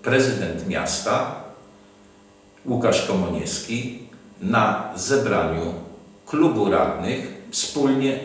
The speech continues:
dla Będzina. Czy myślicie państwo, że ktoś z tych szacownych osób zaprotestował?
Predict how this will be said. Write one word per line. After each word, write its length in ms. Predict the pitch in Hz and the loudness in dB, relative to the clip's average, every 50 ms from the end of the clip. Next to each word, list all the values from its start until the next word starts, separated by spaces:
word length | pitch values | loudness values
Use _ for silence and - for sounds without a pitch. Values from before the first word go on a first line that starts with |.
| - 98 | -8 -6
dla 260 | 98 101 95 92 90 | -2 2 2 4 4
Będzina. 540 | 90 90 90 - - - - - - - - - - - - - - - - - - - - - - - - - - - - - - - - - - | 2 2 -2 -2 -4 -6 -8 -8 -10 -10 -12 -12 -14 -16 -20 -20 -20 -20 -20 -20 -20 -20 -20 -20 -20 -20 -20 -20 -20 -20 -20 -20 -20 -20 -20 -12 -8
Czy 160 | - - 131 | -6 -4 -2
myślicie 420 | 131 131 131 - 131 131 - 131 | -2 -2 -2 -2 -2 -2 -2 -2
państwo, 800 | 127 120 117 110 104 104 101 - - - 107 104 95 95 98 - - | 0 2 2 2 2 2 0 -2 0 0 2 2 4 2 2 -2 -4
że 520 | 98 92 - - 101 92 87 82 82 - - - - - - - - - - | -4 -4 -4 -2 0 0 0 0 0 -2 -4 -8 -10 -12 -16 -18 -20 -18 -16
ktoś 340 | - - - 123 110 101 - - - - - | -14 -4 2 2 4 4 4 2 -2 -4 -4
z 180 | - - - | -6 -6 -4
tych 300 | - 104 95 - - - - | -2 -2 -2 -2 -6 -8 -6
szacownych 840 | - - - - - - - 107 95 87 90 87 82 82 - - - - | -4 -2 0 0 0 0 0 0 0 0 -2 -4 -4 -6 -8 -10 -6 -2
osób 520 | 104 101 95 - - - - 82 - - - | 0 0 2 0 -2 -4 -6 -8 -10 -10 -10
zaprotestował? 1200 | - 87 - - - 107 92 - 85 80 - - - - 73 - - - - 64 - - - | -4 -2 -2 -2 0 -2 -2 -2 -2 -2 -2 -2 -2 -2 -4 -4 -2 -2 -2 -2 -2 -4 -6